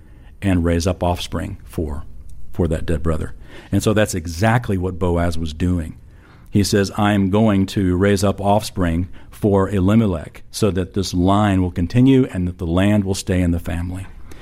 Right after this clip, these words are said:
So that's why the people pray what they pray. Look at verse thirteen,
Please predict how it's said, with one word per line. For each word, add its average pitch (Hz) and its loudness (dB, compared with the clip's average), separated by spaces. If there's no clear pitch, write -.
So 110 2
that's 143 2
why 120 2
the 95 -4
people 110 -6
pray - 6
what 87 -14
they 90 -12
pray. - -10
Look 165 2
at 151 2
verse 131 2
thirteen, 123 0